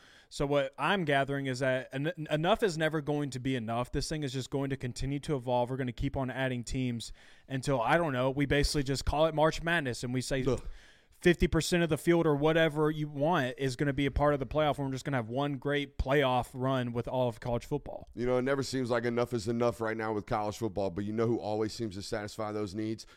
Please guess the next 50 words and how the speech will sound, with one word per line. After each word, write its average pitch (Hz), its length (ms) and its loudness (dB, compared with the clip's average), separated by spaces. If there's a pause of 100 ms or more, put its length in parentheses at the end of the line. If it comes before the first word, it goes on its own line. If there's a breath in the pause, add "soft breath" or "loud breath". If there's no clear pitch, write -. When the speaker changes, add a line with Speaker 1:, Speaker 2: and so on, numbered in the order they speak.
(140 soft breath)
Speaker 2:
Our 95 140 -4
friends 90 260 -8
over 87 260 -6
at 82 120 -12
Prize 80 320 -10
Picks. - 240 -10
If 113 100 -10
you 135 80 -4
run 160 160 2
over 135 120 2
to 113 60 -2
Prize 120 300 -2
Picks - 220 -10
today, 98 160 -2
use 101 280 -6
promo 117 300 -4
code 110 220 -2
Brooks, 120 360 -2
Speaker 1:
I 104 60 -12
like 104 160 -12
Speaker 2:
you 139 60 -4
Speaker 1:
that. 139 80 0
Speaker 2:
get 104 80 -4
a - 20 -8
hundred 117 200 -2
percent 101 280 -6
deposit 98 440 -8
match. 85 280 -10
What 110 140 -4
does 98 100 -8
that 107 160 -6
mean? 127 280 -6 (260 loud breath)
You 104 100 -6
put 135 160 -2
up 165 140 2
to 135 140 -4
a 123 40 -2
hundred 131 220 -4
dollars, 131 340 -2
you 113 80 -6
will 104 160 -4
instantly 120 540 -6
get 101 180 -6
matched 107 380 -8
with 101 120 -10
a 101 60 -8
hundred 104 220 -6
dollars 90 320 -4
right 101 240 -6
there 101 160 -6